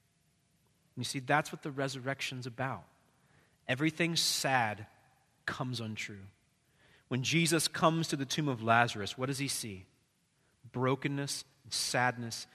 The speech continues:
and no prospect of life or hope. And you know what he did just a few short days later? He made the sad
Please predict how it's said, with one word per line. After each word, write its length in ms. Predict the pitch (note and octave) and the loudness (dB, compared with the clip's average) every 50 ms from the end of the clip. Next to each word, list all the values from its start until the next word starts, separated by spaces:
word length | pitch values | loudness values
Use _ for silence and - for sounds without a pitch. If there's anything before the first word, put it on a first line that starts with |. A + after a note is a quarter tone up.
| - - - | -20 -12 -8
and 140 | G#2 G2 G2 | -8 -4 -2
no 140 | A#2 C3 | -2 -4
prospect 760 | C3 - - - - C#3+ C3 B2+ - - - - A#2 G#2 - - | -4 -6 -10 -4 0 0 0 2 0 -4 -4 -6 -8 -8 -8 -10
of 160 | G2 G2+ A2 | -14 -12 -10
life 300 | G#2 G#2 G#2 F#2+ - - | -8 -8 -8 -8 -10 -16
or 60 | - | -18
hope. 320 | F#2+ - A2 F#2 F2 - - _ _ _ _ _ _ _ _ _ _ _ _ _ _ _ | -16 -16 -16 -18 -18 -20 -20 _ _ _ _ _ _ _ _ _ _ _ _ _ _ _
And 120 | - G2 F#2+ | -8 -6 -6
you 60 | G2 | -4
know 160 | G2+ A2+ B2 | -4 -2 0
what 140 | C#3 D3 C#3 | 0 -2 -2
he 120 | D#3 D#3+ | -2 -4
did 340 | C3+ A#2 B2 B2 C3+ D3 C#3+ | -4 0 0 2 2 2 0
just 200 | B2+ A2 - - | -2 -6 -6 -6
a 160 | G#2+ G2+ F#2+ - - _ | -6 -8 -8 -10 -14 _
few 200 | - C#3 C#3 C3+ | -6 -4 -4 -2
short 380 | - - - C3+ - - G#2+ | -2 -2 -2 -2 -4 -6 -4
days 280 | A2 A#2+ A#2 A#2 A2 - | -4 -2 -2 -2 -4 -8
later? 360 | A2 A2 A#2 C3 D3 D3 C#3+ - _ _ _ _ _ _ _ _ _ _ _ _ _ _ _ | -10 -10 -10 -10 -10 -12 -14 -16 _ _ _ _ _ _ _ _ _ _ _ _ _ _ _
He 120 | - D3 | -6 -4
made 260 | D3 D3 D3 D3 C#3 | -2 0 -2 -2 -2
the 60 | C#3+ C3 | -4 -2
sad 600 | - - - - E3+ C#3+ B2+ G#2 F2+ F2+ F2+ F#2 | -2 -2 0 0 0 0 0 0 0 -4 -8 -12